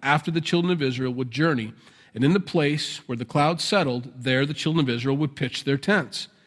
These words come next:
At the command of the Lord, the children of Israel would journey, and at the command of the Lord, they would camp.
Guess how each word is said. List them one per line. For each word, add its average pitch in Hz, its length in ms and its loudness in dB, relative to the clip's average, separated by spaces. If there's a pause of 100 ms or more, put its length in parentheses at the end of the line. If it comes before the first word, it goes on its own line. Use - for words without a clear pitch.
(540)
At 170 280 2
the 220 80 -4
command 147 580 2
of 156 140 -2
the 196 80 2
Lord, 135 280 0
the 131 60 -12
children 180 280 2
of 170 100 0
Israel 131 300 -2
would 135 160 -4
journey, 147 400 2 (300)
and 117 100 -6
at 123 120 -4
the 143 80 -4
command 147 340 2
of 175 60 -2
the 185 100 2
Lord, 135 300 0 (120)
they 139 120 0
would 151 160 -2
camp. 180 340 0